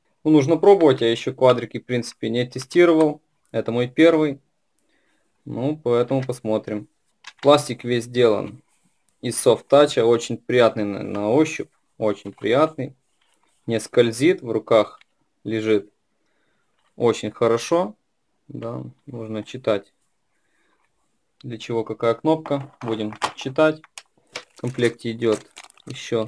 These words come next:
зарядка. Э, раз, два, три,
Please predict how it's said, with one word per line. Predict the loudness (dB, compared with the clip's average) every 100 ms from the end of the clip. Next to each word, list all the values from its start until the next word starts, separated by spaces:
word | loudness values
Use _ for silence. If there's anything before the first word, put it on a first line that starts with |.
| -8
зарядка. | -6 2 4 6 4 2 -4 -4 _ _ _ _ _ _ -20 _ _ _ -20 -12
Э, | 0 2 4 2 2
раз, | 2 0 -2 -18 _ -16
два, | -8 -6 -6
три, | -6 -2 -2